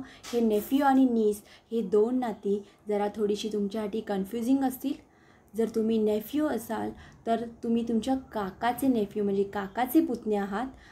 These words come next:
आणि भाचा याचा अर्थ तुम्ही तुमच्या मावशीचे किंवा तुमच्या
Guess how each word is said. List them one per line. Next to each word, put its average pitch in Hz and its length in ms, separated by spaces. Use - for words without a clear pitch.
आणि 202 240
भाचा 202 560
याचा 214 340
अर्थ 196 300
तुम्ही 202 240
तुमच्या 202 320
मावशीचे 202 1000
किंवा 185 220
तुमच्या 185 460